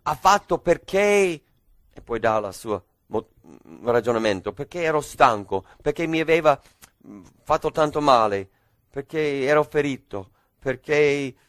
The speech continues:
era un momento giù?" Non sta prendendo la responsabilità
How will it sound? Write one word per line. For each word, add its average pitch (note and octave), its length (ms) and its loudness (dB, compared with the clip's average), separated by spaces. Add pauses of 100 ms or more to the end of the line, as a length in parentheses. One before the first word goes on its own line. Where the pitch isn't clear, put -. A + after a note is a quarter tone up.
(180)
era G2 240 0
un C#3+ 60 2
momento D3 500 2
giù?" A#2 360 -4 (720)
Non C#3+ 220 0
sta E3+ 260 -4
prendendo B2+ 520 -2
la G#2+ 220 -2
responsabilità A2 920 -10